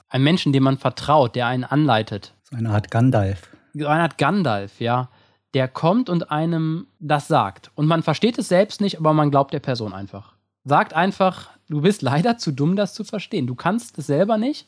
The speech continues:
Speaker 1: und du kannst aber selber nicht sehen, dass du's nicht kannst.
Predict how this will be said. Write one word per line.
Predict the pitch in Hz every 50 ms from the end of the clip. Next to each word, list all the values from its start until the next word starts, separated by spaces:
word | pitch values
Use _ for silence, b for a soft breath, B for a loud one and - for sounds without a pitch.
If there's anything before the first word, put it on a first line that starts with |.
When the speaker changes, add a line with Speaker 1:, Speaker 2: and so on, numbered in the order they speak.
| _ _
Speaker 1:
und | - 165 160 -
du | 165
kannst | - 185 208 226 -
aber | 175 165 165 151
selber | 156 185 196 196
nicht | 190 170 147
sehen, | - 175 180 190 175
dass | 170 156
du's | - 175 151 -
nicht | 170 - - _ _ _ _ -
kannst. | - 123 104 92 - - _